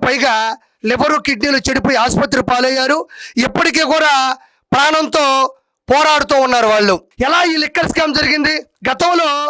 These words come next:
జాతీయ, అంతర్జాతీయ కంపెనీలు ఉండేటివి, వాటిని డిస్టిలరీస్ అంటారు.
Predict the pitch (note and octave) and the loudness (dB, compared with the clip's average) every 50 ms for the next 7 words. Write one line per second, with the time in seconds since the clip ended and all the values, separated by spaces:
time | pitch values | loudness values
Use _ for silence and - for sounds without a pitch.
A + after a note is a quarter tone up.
0 | D4 - _ _ - D#3+ D#3 A3+ C4 D4 D#4+ D#4+ D#4 E4 D#4+ D#4 D#4+ E4 E4 - | -8 -10 _ _ -14 -6 -2 0 2 2 0 0 0 -2 -2 0 0 0 -2 0
1 | - A3 B3 C#4 G#3+ D#4 D4+ C#4+ G3+ C#4 C#4 C#4 C#4 C#4 C#4 C4+ C#4 C4+ - - | 0 -2 -2 -2 -2 -2 -2 -2 0 -2 -2 -2 -2 -2 -2 0 0 0 -2 -4
2 | - _ _ _ - - D4 D4+ D4 - E4+ F4 D#4+ D4+ D#4 C4+ D4 C#4+ C#4 C#4 | -6 _ _ _ -6 -4 -4 -2 -2 -2 -2 0 0 0 0 0 0 -2 -2 -2
3 | A#3 A#3+ G#3 - - _ _ - - B3+ D4+ - E4 D#4 D4+ C#4 C#4+ D4 D4 D4 | -2 -2 -2 -4 -8 _ _ -4 -2 -2 0 0 -2 -2 -2 -4 -4 -6 -8 -10
4 | D4 _ - E3 C#4+ D4 - - - F4 E4+ D#4+ D#4 D4+ D#4 D4+ - D4 C#4 A3+ | -12 _ -8 -6 -4 -4 -2 -2 -2 0 0 0 0 0 -2 -2 -2 -2 -2 -2
5 | G3 C4 B3 A3+ F#3 | 0 0 0 0 -2